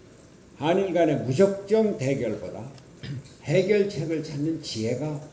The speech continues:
필요한 때라는 말씀입니다. 다양한 의견을 듣고 힘을 모아 해법을 찾는 진지한 모임이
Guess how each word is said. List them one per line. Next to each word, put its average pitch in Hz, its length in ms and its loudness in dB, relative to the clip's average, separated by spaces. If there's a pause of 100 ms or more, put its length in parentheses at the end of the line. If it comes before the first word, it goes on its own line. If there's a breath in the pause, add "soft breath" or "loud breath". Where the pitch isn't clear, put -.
(160)
필요한 117 400 -8
때라는 101 420 -6
말씀입니다. - 600 -14 (1040 loud breath)
다양한 120 540 -2
의견을 123 420 -2
듣고 143 500 0 (420)
힘을 202 380 4
모아 139 400 2 (580)
해법을 190 560 4
찾는 123 420 -4
진지한 147 600 2
모임이 123 520 -4